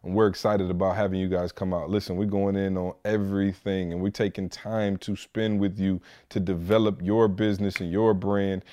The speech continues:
and give you that personalized information that we have never given out before on this level. You talking about two full days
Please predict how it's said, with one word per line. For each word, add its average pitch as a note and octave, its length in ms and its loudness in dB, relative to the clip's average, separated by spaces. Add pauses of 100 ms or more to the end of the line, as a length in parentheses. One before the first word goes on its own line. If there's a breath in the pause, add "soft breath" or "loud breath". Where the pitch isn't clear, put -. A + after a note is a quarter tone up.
(160 soft breath)
and F2+ 140 -4
give G2+ 160 2
you G2+ 80 2
that F#2 200 0
personalized G#2+ 680 0
information G2 720 0
that F#2 160 -2
we G#2+ 160 0
have F2 140 -2
never A2+ 440 0
given A2 340 0
out G2+ 180 0
before G2+ 460 0
on F2+ 120 -2
this G#2 220 0
level. F#2+ 380 2 (300 soft breath)
You A2 120 -2
talking A2+ 220 4
about G#2 260 0
two C#3 520 2 (180)
full C3+ 380 6
days A#2+ 760 4